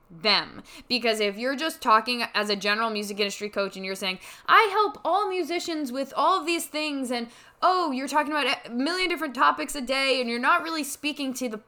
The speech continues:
the actual pain points of your ideal client, it's not gonna get to them, and it's not gonna resonate with them. If you're being a little too general, if you're trying to help everyone,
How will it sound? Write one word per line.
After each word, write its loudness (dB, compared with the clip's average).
the 0
actual 2
pain 0
points -6
of 4
your 0
ideal 0
client, -2
it's -14
not 4
gonna -2
get 2
to -10
them, 0
and -8
it's -6
not 2
gonna -4
resonate -4
with -10
them. -12
If 0
you're 2
being 0
a 0
little 0
too -4
general, 0
if -4
you're -6
trying 0
to 0
help 0
everyone, 2